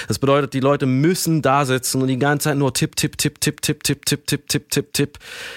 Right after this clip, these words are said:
Bestimmt zwanzig Mal pro Tag. Vielleicht übertreibe ich ja auch ein bisschen und das ist sicherlich auch, äh, verhält sich sehr individuell natürlich.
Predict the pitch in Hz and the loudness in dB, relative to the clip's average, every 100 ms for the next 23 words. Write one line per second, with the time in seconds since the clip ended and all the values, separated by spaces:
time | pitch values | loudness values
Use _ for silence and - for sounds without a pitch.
0 | - _ - - 185 - 175 170 139 143 | -18 _ -4 0 0 2 2 2 2 2
1 | 127 - 113 104 92 - - _ _ - | 2 0 -2 0 -2 -6 -20 _ _ -4
2 | - 131 120 - 127 123 110 101 101 95 | -2 2 0 4 2 4 2 2 2 0
3 | 92 95 98 101 107 - 127 120 113 113 | -2 -2 0 0 0 0 0 0 0 0
4 | 110 - 113 104 95 - - 107 113 107 | 0 0 -2 -2 -2 -8 -2 -2 0 0
5 | 113 110 104 110 107 107 139 147 127 139 | 0 2 2 2 4 2 2 0 -2 0
6 | 147 185 - | 0 -4 -8